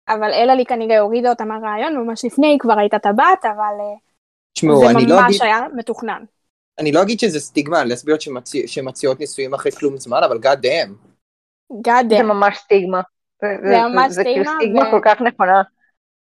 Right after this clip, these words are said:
Speaker 2: אני רואה.
Speaker 1: <laughs> זאת סטיגמה בהחלט מדויקת.
Speaker 2: כמה זמן הם היו ביחד עד שהיה את כל ה-, "אני מציע לנישואים"?
Speaker 3: יומיים וחצי.
Speaker 1: לא ברור, אבל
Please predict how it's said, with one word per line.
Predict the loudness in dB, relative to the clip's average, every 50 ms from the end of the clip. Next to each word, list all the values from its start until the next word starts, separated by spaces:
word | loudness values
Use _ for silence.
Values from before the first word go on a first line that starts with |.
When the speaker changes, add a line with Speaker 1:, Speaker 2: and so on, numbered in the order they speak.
| _ -4 -2
Speaker 2:
אני | -2 0 0
רואה. | 2 2 4 4 4 2 0 -4 _ _ _ _ _ _ _ _ _ _ _ _ _ _ _ _ _ _ _ _ _ _ _ _ _ _ _ _ -2
Speaker 1:
<laughs> | 0 2 4
זאת | 4 2 0
סטיגמה | 0 0 0 0 2 0 0
בהחלט | -2 -2 -4 -4 -4 -6 -4 -4
מדויקת. | -4 -2 0 0 0 0 0 0 -2 0 0
Speaker 2:
כמה | 0 0 0 0
זמן | 2 0 0 0
הם | 0 0
היו | 0 0 -2 0
ביחד | 0 0 0 0 -2 -2 -2
עד | -2 -4 -4
שהיה | -4 -4 -4 -2 0 -2 -2 -2
את | -2 -4
כל | -6 -4 -2 -2
ה-, | -2 -2 -4 -6 -10 _ _ _ -8
"אני | -6 -4 -4
מציע | -4 -6 -4 -2 0 0 0
לנישואים"? | 0 -2 -4 -4 0 2 2
Speaker 3:
יומיים | 4 4 4 4 2 4 2
וחצי. | 0 0 0 2 2 2 2 0 -6 -8 _ _ _ _ _ _ _ _ -6 -4 0 2
Speaker 1:
לא | 2 2 4
ברור, | 2 2 0 2 0 0 0 -2 -4 -6 _ _ _ _ _ _ _ _
אבל | -2 -2 0 0 -2